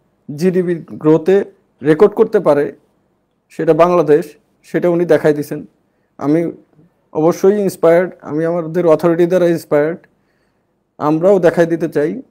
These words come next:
যদি আপনারা পাশে থাকেন এবং এই মোমেন্টে, এই crisis মোমেন্টে যদি আপনারা আমাদের উপরে ভরসা রাখেন, আমি sure যে আমাদের এই যে সাময়িক,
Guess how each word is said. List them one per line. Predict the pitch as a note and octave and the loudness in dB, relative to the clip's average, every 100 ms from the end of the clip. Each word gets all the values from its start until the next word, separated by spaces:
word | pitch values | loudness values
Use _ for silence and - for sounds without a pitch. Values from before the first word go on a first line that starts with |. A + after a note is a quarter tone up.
| _ _ - | _ _ -18
যদি | - D3+ D#3 F#3 G3 B3+ - _ _ _ _ | 0 0 0 -4 -6 -10 -16 _ _ _ _
আপনারা | C#3+ D3+ D#3+ | -6 -2 -2
পাশে | E3 D3+ - | 0 0 0
থাকেন | D3 D#3+ E3+ G3 | -6 -6 -6 -8
এবং | - C#3+ D3 D#3+ - | -10 -4 -2 -4 -8
এই | - E3 | -6 -4
মোমেন্টে, | F3+ E3+ E3+ E3 | 0 0 -2 -2
এই | D#3+ | -4
crisis | C#3 D#3 D#3 F3 E3 | 2 2 2 -6 -6
মোমেন্টে | F3 F3+ | -6 -4
যদি | E3+ E3 | -4 -2
আপনারা | E3+ - D3 E3 | -2 -2 -2 -2
আমাদের | D#3+ D#3+ | -2 -6
উপরে | D#3 | -6
ভরসা | C#3+ C#3 C#3+ D#3+ | -4 -4 -2 -2
রাখেন, | D3 D#3 F#3+ A#3 _ _ _ _ _ _ _ _ | -2 -4 -10 -14 _ _ _ _ _ _ _ _
আমি | C3+ C#3+ D3 D3+ - - | -4 -2 -2 -6 -14 -20
sure | - E3 F#3 G3+ - | 0 2 2 -2 -10
যে | - C#3+ | -8 -4
আমাদের | C#3 D3 D3+ | -2 -2 -4
এই | D3+ | -4
যে | D3+ D3+ | -4 -6
সাময়িক, | D3 D#3+ D#3+ D3+ | -4 -2 -2 -4